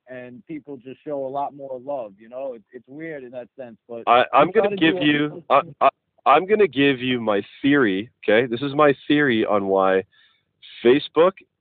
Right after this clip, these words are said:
Speaker 2: is a lot different than Instagram, and this is my theory. And, and I'm not trying to throw this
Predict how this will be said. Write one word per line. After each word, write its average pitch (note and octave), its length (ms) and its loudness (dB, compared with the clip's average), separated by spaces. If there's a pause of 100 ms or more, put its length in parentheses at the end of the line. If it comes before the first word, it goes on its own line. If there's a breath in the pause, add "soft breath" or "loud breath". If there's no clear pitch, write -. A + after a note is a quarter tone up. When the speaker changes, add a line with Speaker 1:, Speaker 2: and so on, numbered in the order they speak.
Speaker 2:
is A2 120 -8
a G#2+ 60 0
lot G#2 320 2
different G2 300 -6
than F2 100 -4
Instagram, E2 540 -8
and F#2 80 -8
this A2 80 -6
is B2+ 60 -8
my A2+ 240 0
theory. F2 260 -2 (340 soft breath)
And, G2+ 280 0 (140)
and B2 100 6
I'm A#2+ 100 2
not D#3 200 4
trying D3 260 2
to C3 80 0 (140)
throw B2+ 560 4 (1040)
this A#2+ 120 2